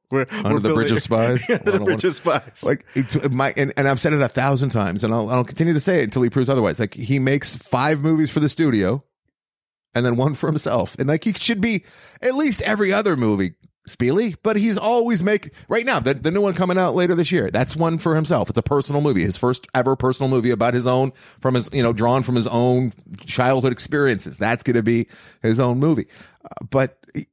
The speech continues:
Speaker 2: he's always going, "Okay, how can we get as many asses in the seats?" And, and he's the company man. And it's, it's, it's hard for me to see a, a company man of, of such stature being taken by the company.
Speaker 1: Because, like you said, he's a genius.
Speaker 2: He's a genius. I mean, there's
Speaker 1: That's
Speaker 2: no,
Speaker 1: fair,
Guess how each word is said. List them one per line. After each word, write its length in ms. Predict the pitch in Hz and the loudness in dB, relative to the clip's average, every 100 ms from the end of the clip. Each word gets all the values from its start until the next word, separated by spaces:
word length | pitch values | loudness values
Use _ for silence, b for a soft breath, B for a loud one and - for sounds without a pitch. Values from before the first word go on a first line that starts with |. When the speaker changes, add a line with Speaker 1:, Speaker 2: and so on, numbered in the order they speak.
| - | -6
Speaker 2:
he's 280 | 147 156 - | 0 0 2
always 340 | 160 156 156 | 2 2 2
going, 200 | 156 151 | 2 2
"Okay, 200 | 151 160 | 2 0
how 200 | 127 156 | 0 0
can 220 | 170 175 | 0 2
we 120 | 175 | 2
get 220 | 170 156 143 | 2 0 0
as 160 | 143 | 0
many 240 | 123 135 143 | 2 2 0
asses 480 | 110 117 139 120 | 0 0 0 0
in 60 | 160 | 0
the 80 | 156 | 0
seats?" 400 | - 156 92 - | 0 -2 -2 0
And, 240 | 110 107 - | 0 0 -4
and 240 | 123 123 - _ _ _ | -4 -2 -6 _ _ _
he's 240 | 131 180 156 | 0 0 0
the 100 | - | -2
company 400 | - 269 190 117 | 0 0 0 -2
man. 240 | 90 73 _ _ _ _ _ _ b | -6 -10 _ _ _ _ _ _ b
And 120 | 165 | 0
it's, 320 | 208 - - - | 0 -2 -4 -2
it's, 240 | 214 - - | -2 -4 -4
it's 120 | 285 - | -4 0
hard 260 | 349 370 | 0 2
for 80 | 285 | 0
me 100 | 302 | 0
to 80 | 254 | 0
see 340 | - 120 190 B B | -4 -4 -4 B B
a, 100 | - - - | -6 -6 -8
a 40 | - | -4
company 380 | - 285 254 | -2 0 2
man 280 | 147 117 175 B B | 2 2 0 B B
of, 140 | 180 185 | -2 0
of 180 | 190 165 | 0 0
such 240 | 214 - | -2 0
stature 480 | 302 - - 135 - B B - | 0 -2 0 -2 -4 B B -4
being 240 | 151 202 | 0 0
taken 380 | 190 - 151 202 | 0 0 0 0
by 160 | 185 226 | 0 0
the 80 | 254 | 0
company. 300 | 359 - - 156 - | -2 -2 -8 -10 -4
Speaker 1:
Because, 460 | 147 151 113 107 | -2 0 -2 -2
like 140 | 135 110 | -4 -2
you 60 | |
said, 220 | 110 139 101 | 0 2 2
he's 180 | 110 98 | 0 -2
a 60 | |
genius. 500 | 95 110 98 - - | 0 0 0 -4 -4
Speaker 2:
He's 120 | 220 | -2
a 40 | 294 | 0
genius. 420 | 359 392 349 180 | 0 0 -4 -4
I 60 | 202 | -2
mean, 100 | 214 | 0
there's 120 | 214 | 0
Speaker 1:
That's 100 | 233 | 0
Speaker 2:
no, 80 | 277 | 0
Speaker 1:
fair, 200 | - | 0